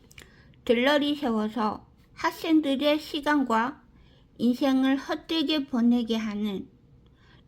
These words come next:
또 여기 학교 내에서 발생하는 학생과 교사 간의 갈등, 학생과 학생 간의 갈등, 치열-, 치열한 점수 경쟁은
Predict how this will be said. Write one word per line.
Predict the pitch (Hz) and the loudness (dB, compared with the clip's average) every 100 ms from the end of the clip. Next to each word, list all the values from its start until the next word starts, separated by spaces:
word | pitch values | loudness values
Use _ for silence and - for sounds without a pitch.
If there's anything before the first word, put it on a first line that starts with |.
| - | -2
또 | 240 240 | 2 4
여기 | 226 220 220 247 262 269 | 4 2 0 0 0 -2
학교 | - 330 - 339 | -6 -10 -4 2
내에서 | 277 220 220 226 226 220 190 | 4 4 2 0 -2 -2 -4
발생하는 | - 240 233 247 240 226 220 247 285 294 - _ - - - | -4 -4 -2 0 2 2 0 0 0 -2 -6 _ -20 -20 -20
학생과 | - - - 349 285 190 196 254 - - _ _ _ _ | -20 -14 -4 0 2 2 2 -2 -12 -20 _ _ _ _
교사 | 277 254 262 277 | 2 2 2 -2
간의 | 262 240 262 294 320 - | 0 0 2 2 -2 -6
갈등, | - 220 220 - 202 - - - - - - - - - | -6 -4 -4 -6 -6 -6 -16 -20 -20 -20 -20 -20 -20 -10
학생과 | - 381 - 330 302 302 311 | -6 -4 0 2 4 4 2
학생 | - - 330 302 | -2 -10 0 0
간의 | 277 240 247 269 | 2 2 2 -2
갈등, | - 214 220 - 214 - - - - - - - - - - | -2 -4 -4 -4 -4 -4 -10 -20 -20 -20 -20 -20 -20 -20 -20
치열-, | - - 330 311 311 - - | -14 -4 0 2 2 -2 -10
치열한 | - - 269 277 269 277 277 | -14 0 4 6 6 4 4
점수 | 269 240 233 262 | 2 2 2 0
경쟁은 | 247 214 208 214 214 226 226 185 | 0 -2 -4 -4 -2 0 0 -2